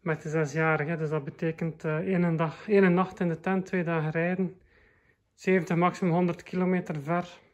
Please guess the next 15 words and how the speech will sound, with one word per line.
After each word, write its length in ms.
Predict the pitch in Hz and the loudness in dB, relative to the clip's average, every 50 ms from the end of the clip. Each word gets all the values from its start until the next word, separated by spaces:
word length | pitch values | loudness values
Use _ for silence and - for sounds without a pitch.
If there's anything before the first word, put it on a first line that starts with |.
| _ _ _ - - _ _ _ _ _ | _ _ _ -20 -20 _ _ _ _ _
Ik 60 | _ | _
moet 100 | - 175 | 2 4
juist 240 | 175 185 202 196 - | 6 6 6 4 4
nog 140 | 208 196 185 | 2 4 4
mijn 460 | 185 180 175 175 180 202 - 202 - | 4 4 2 2 0 -4 -6 -10 -10
trommelremmen 600 | - - 190 208 208 202 202 208 208 208 208 190 | -2 2 4 6 6 6 6 6 4 4 2 2
vervangen. 520 | 190 208 196 180 185 202 208 214 214 220 214 - _ _ _ _ _ _ _ _ _ _ _ _ | 0 -2 -2 0 0 2 2 2 2 0 -4 -8 _ _ _ _ _ _ _ _ _ _ _ _
En 140 | 175 170 | -2 0
dan 160 | 165 175 175 165 | 0 2 2 2
ben 140 | 170 170 | 2 2
ik 100 | 165 160 | 0 0
klaar 320 | 165 - 165 160 160 160 147 | -2 -2 0 0 0 0 0
voor 200 | 151 151 143 143 | -2 -4 -4 -4
de 100 | 151 151 | -4 -4
reis. 600 | 151 156 156 160 175 151 - - - - - | -4 -4 -6 -8 -10 -12 -14 -20 -20 -20 -20